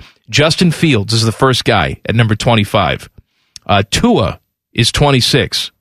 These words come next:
Don't tell Tyreek Hill, 'cause Tyreek Hill says he's the most accurate quarterback in the N F L.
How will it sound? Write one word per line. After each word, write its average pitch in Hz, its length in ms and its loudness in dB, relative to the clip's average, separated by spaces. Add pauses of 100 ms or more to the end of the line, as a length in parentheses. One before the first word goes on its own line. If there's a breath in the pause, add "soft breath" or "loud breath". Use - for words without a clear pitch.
(1040)
Don't 151 180 2
tell 160 180 2
Tyreek 139 400 0
Hill, 110 200 2
'cause 110 140 -6
Tyreek 131 280 0
Hill 131 140 2
says 117 220 0
he's 113 120 4
the 120 60 2
most 117 180 0
accurate 131 380 0
quarterback 117 500 0
in 123 120 2
the 113 140 2
N 110 120 2
F - 120 -2
L. - 180 -4